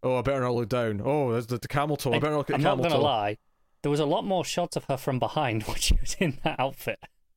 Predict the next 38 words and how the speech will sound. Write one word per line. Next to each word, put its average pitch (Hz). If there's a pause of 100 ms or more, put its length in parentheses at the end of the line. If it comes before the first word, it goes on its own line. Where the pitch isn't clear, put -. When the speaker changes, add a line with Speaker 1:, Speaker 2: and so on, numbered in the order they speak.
(500)
Speaker 1:
<laughs> 175 (120)
Speaker 2:
Like, 147 (120)
it 165
active-, 165
like, 156
she 156
was 147
actively 147
stood 139 (280)
facing 139
away 117
from 117
the 107
camera 110
a 101
lot 101 (160)
after 127
the, 143
while 120
she -
was 113
wearing 104
that, 98 (400)
and 123
I 120
felt 120
Speaker 1:
Mm. -
Speaker 2:
like 131
they, 123
they 127
just 151
wanted 120 (100)
that 104
on 110
show. 104 (2500)
Speaker 1:
Wait, 123
they 120
wa-, 123